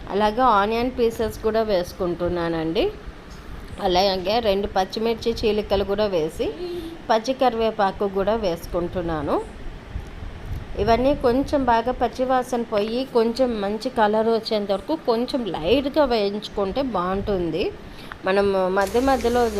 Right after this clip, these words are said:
తినడానికి కూడా బాగా టేస్టీగా ఉంటుంది. అలాగే మనం already చికెన్లో సాల్ట్ వేసుకున్నాం కూడా, ఇక్కడ కూడా కొంచెం సాల్టే వేసుకుందాం. అలాగే కొంచెం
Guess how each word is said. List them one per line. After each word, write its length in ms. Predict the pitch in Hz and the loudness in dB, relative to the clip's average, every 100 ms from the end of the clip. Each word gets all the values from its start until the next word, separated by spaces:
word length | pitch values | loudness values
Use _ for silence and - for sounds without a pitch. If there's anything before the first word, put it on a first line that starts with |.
| 185 160 - - - | -2 -2 -6 -8 -2
తినడానికి 640 | 240 254 262 247 233 214 | 2 4 4 4 2 0
కూడా 160 | 208 254 | 0 0
బాగా 220 | 220 190 - | 2 0 0
టేస్టీగా 480 | 190 196 - 208 208 | -2 -2 -2 0 0
ఉంటుంది. 600 | 185 170 180 160 160 - - - - - | 0 -2 -2 -2 -2 -4 -6 -10 -8 0
అలాగే 460 | 208 254 247 294 | 6 6 6 4
మనం 340 | 285 254 226 220 | 4 2 0 2
already 600 | 214 214 226 226 269 254 | 2 2 2 2 -2 -2
చికెన్లో 720 | 214 226 233 240 247 226 190 - - | 0 0 2 2 4 2 0 -4 -2
సాల్ట్ 280 | 196 214 | 0 0
వేసుకున్నాం 520 | 233 208 - 214 202 190 | 0 0 -2 -2 0 0
కూడా, 160 | 214 | 0
ఇక్కడ 320 | 320 262 285 | 0 0 2
కూడా 240 | 269 277 320 | 2 2 0
కొంచెం 520 | - 233 320 330 285 | 2 2 2 2 0
సాల్టే 420 | 285 233 202 220 | 2 0 0 0
వేసుకుందాం. 720 | 208 170 175 - 160 156 214 - - - - - - | 0 -2 -4 -6 -4 -4 -6 -8 -14 -18 -18 -16 -8
అలాగే 340 | - 220 226 269 | 2 4 4 2
కొంచెం 440 | 285 269 262 247 | 4 4 4 2